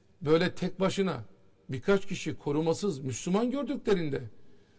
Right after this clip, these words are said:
zaten öldüresiye dövüyorlar ve hatta öldürmek istiyorlar.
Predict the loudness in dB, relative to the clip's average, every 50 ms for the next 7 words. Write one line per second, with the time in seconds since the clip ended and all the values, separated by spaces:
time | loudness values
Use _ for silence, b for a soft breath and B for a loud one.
0 | b b -4 2 2 4 4 4 4 2 0 0 0 0 2 2 2 2 2 2
1 | 2 2 0 0 -2 -4 -2 2 4 6 6 6 4 2 0 0 -2 -2 0 2
2 | 2 2 0 0 0 0 2 2 2 2 2 0 -2 -2 -2 -4 -4 -8 -10 -8
3 | -6 -6 -6 -6 -8 -12 -18